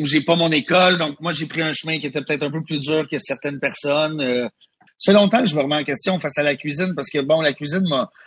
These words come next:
m'a rendu malade, m'a affecté, euh, psychologiquement et personnellement, m'a, m'a, m'a affaibli parce que bon, c'est sûr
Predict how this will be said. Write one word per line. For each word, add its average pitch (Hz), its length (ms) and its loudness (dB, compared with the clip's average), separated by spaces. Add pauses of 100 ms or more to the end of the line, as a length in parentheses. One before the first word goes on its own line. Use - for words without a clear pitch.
(840)
m'a 165 140 2
rendu 160 320 2
malade, 180 480 4
m'a 160 120 -4
affecté, 170 760 -4
euh, 151 140 -2
psychologiquement 165 800 -6
et 151 280 -4
personnellement, 160 960 -6
m'a, 143 240 -4
m'a, 139 220 -2
m'a 139 240 -2
affaibli 156 840 2
parce 151 200 0
que 156 140 -2
bon, 151 280 4
c'est 135 200 -2
sûr 165 160 0